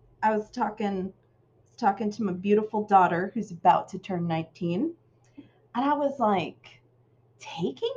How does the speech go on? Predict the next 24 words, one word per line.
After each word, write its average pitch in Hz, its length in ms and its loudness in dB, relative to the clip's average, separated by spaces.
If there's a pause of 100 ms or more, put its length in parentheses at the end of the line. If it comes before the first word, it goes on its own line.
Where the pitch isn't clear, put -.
care 262 420 0
of 233 140 2
myself 160 640 -2
is 165 160 -8
a 147 100 -10
commitment." 120 840 -8 (800)
<laughs> - 640 -12
And - 160 2
she 269 220 -4
laughed 202 360 2
and 254 80 -8
I 240 80 -8
said, 277 280 -6
"No, 277 600 0 (440)
really, 349 420 2
like, 220 440 0 (300)
it's 320 240 -6
a, 254 220 0 (100)
it's 285 200 -6
a 285 80 -4
commitment. 269 580 -4
It's - 160 -4
a 190 80 -2
choice. - 960 -4